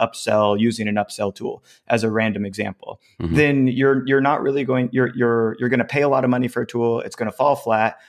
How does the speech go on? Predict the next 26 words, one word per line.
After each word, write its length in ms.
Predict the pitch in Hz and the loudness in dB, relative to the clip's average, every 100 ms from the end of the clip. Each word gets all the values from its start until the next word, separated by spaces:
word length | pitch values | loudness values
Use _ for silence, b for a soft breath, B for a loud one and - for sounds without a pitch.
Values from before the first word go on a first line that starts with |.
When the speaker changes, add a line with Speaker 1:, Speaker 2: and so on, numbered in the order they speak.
| b | b
Speaker 1:
You 80 | 131 | 2
might 180 | 131 131 | 2 2
even 180 | 117 | 0
blame 380 | 107 123 185 180 | 2 2 2 2
the 100 | 127 | 2
vendor 540 | 101 113 113 110 107 - b - | 2 2 2 2 -2 -4 b -4
that 200 | 117 117 | 0 0
their 80 | 117 | 0
solution 500 | - 123 160 - 131 | 0 2 2 2 0
isn't 220 | 120 120 | 2 0
a 60 | 113 | 0
great 200 | 117 - | 0 -2
solution. 520 | 120 151 147 147 135 | -2 0 0 -2 -2
"It 120 | 101 | -2
doesn't 260 | 117 113 117 | -2 0 0
work 220 | 113 - | -2 -2
for 140 | 113 | 0
me." 240 | 113 131 123 | 2 4 2
I've 140 | 104 | 0
heard 160 | 113 101 | -6 -6
that 140 | 104 | -6
a, 160 | 107 107 - | -6 -8 -12
a 40 | |
hundred 280 | 107 113 107 | -4 -4 -2
times 220 | 110 107 | -4 0
over. 280 | 120 120 | 2 2